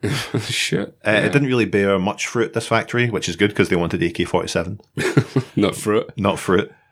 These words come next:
Speaker 2: Uh, but yeah, they weren't really great at making A K forty-sevens.
Speaker 1: Huh.
Speaker 2: Uh, which was odd. Apparently, even the people in the factories weren't always aware of what they were making. They were making the parts all separately, and someone else was going to put them together.
Speaker 1: Yeah.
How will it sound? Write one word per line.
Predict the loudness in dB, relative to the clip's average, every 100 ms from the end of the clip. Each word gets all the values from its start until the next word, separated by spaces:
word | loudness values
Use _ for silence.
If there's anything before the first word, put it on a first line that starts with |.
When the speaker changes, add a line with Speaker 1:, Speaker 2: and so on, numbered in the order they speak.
| _
Speaker 2:
Uh, | 0 2 4 0
but | -2 -4
yeah, | 0 2
they | 2
weren't | 2 0 0
really | 2 0
great | -2 0 0
at | 0
making | -4 -4 0
A | 0
K | 0
forty-sevens. | 2 0 2 2 2 -2 -4 -8 -8
Speaker 1:
Huh. | 0 2 2 -4 _
Speaker 2:
Uh, | 0 2 4 2 0 -10
which | -4 -4 -2
was | -6
odd. | 0 0 2
Apparently, | -2 0 -2 0
even | -2 -2
the | -4
people | -6 -8 -6
in | -4 -4
the | -6
factories | -6 -2 -2 -2 -4 -4 -2
weren't | 0 0
always | 2 0 2
aware | 0 2
of | 0
what | 0 0
they |
were | 0
making. | 0 0 2 2 2 -2 _ _ -2
They | 2
were |
making | 2 2 0
the |
parts | 0 2 2 2
all | 0
separately, | 2 0 0 0 2 0
and | 0 -2 -2
someone | -2 0 -2 -4 -4
else | -2 -2 0
was | -2
going | 0 -2
to | 0 -2 -4 -14
put | -10
them | -6 -6
together. | -4 -2 0 -2 -2
Speaker 1:
Yeah. | 0 2 0